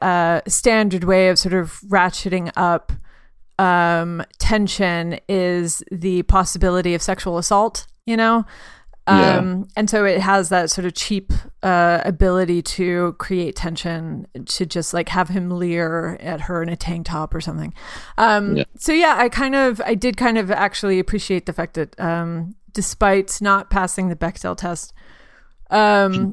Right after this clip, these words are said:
Speaker 1: which I think is an absolute nonsense <laughs> way to
Speaker 2: Yeah.
Speaker 1: think about film, um, it, it does say something about sa-, say something very interesting, uh, about,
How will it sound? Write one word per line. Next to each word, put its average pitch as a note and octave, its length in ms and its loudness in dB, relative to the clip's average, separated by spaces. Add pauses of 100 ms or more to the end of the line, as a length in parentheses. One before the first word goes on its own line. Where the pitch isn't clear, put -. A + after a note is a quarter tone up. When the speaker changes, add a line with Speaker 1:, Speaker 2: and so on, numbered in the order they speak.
(120)
Speaker 1:
which G3+ 240 2
I G#3 80 4
think G#3 160 2
is E3+ 160 2
an F#3+ 260 4
absolute G3 640 2
nonsense F3+ 720 2 (160)
<laughs> - 100 0
way B3+ 380 4
to A3 80 4
Speaker 2:
Yeah. G#3+ 100 4
Speaker 1:
think C4+ 160 6
about A#3+ 320 4
film, A3+ 480 4 (440)
um, G#3+ 680 4 (240)
it, A3 240 8
it A3+ 200 4
does A3+ 400 4 (200)
say G#3+ 400 2
something F#3+ 320 2
about E3 440 2 (220)
sa-, - 260 0
say C4+ 180 2
something G#3+ 240 2
very F#3+ 220 2
interesting, F3+ 880 -2 (220)
uh, F3+ 400 4
about, E3+ 520 2